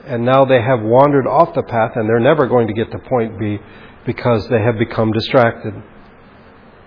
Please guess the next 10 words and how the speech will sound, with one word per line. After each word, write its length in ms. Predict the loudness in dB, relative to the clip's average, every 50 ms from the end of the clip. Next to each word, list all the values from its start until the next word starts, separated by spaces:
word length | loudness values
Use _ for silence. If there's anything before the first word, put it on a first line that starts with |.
| -20 -20 -20 -20 -20 -20 -20 -20 -20 -20 -20 -20 -20 -20 -20 -20 -20 -20 -20 -18 -6 4
Paul 280 | 8 8 8 8 8
tells 400 | 4 4 6 8 8 6 4 4 4
Timothy 340 | 4 4 6 8 8 8 10
that 140 | 8 6 4
such 280 | 4 2 2 2 2 -4
people 300 | -2 -2 -2 2 4 4
are 100 | 4 4
to 120 | 2 0
be 180 | 0 4 6 6
avoided 800 | 6 4 2 -2 0 4 6 8 8 8 6 2 -2 -4 -6